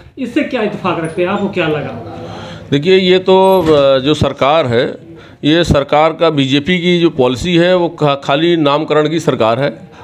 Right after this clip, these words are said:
Speaker 2: वो तो जो पुरानी योजनाएं हैं, जो पुराने काम हैं, उसी को अपना बता के इनका जो आईटी सेल है उसी को प्रसारित करने का काम करते हैं। बाकी ज़मीन पे जो है तो, अ, इसके पहले भी काम होते आए हैं, आज भी हो रहे हैं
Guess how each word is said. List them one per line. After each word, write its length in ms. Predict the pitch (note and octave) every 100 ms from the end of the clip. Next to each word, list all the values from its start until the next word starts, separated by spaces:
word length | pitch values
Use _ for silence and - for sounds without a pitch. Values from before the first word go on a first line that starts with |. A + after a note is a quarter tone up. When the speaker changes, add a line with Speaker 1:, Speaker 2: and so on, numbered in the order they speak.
| -
Speaker 2:
वो 80 | C#3
तो 120 | D#3
जो 140 | D3
पुरानी 460 | D#3 C3 A#2+ D3 D#3
योजनाएं 500 | D3 C#3 C#3 D3+ D3
हैं, 200 | C#3+ D3
जो 80 | D3
पुराने 380 | C3+ B2+ C#3+
काम 300 | D3 D3 D3
हैं, 80 | D#3+
उसी 280 | D3 C3 F3+
को 120 | D#3+
अपना 280 | D3+ D3 D3+
बता 320 | C3 - C3
के 300 | C3 E3+ F3+
इनका 240 | D3 C#3 C#3+
जो 160 | C#3
आईटी 300 | B2 B2 D#3
सेल 240 | C3+ C3 D3+
है 200 | F3+ F3+ -
उसी 220 | C#3 C#3+ F3+
को 140 | E3+
प्रसारित 440 | E3 C#3 C#3 C#3+
करने 220 | C#3 C3 C3+
का 80 |
काम 220 | C3+ A#2 A2+
करते 280 | G#2 F2
हैं। 220 | G2 F2 - _ -
बाकी 340 | A2 A2 D3 D#3
ज़मीन 440 | A#2+ A#2 C#3 D#3+
पे 140 | E3
जो 180 | D#3+ D#3+
है 300 | D#3 F3 F3+
तो, 320 | - C#3+ C#3+
अ, 340 | C#3 C3+ C3 B2+
इसके 240 | C3 -
पहले 320 | B2 A#2+ C#3+
भी 100 | D3+
काम 220 | D#3 C#3+ C#3+
होते 280 | C#3+ C#3+
आए 200 | D3+ D3
हैं, 120 | D#3 D3+
आज 240 | A2+ C3
भी 120 | D#3
हो 140 | D#3 D#3
रहे 200 | D#3 D#3
हैं 260 | D#3 D#3+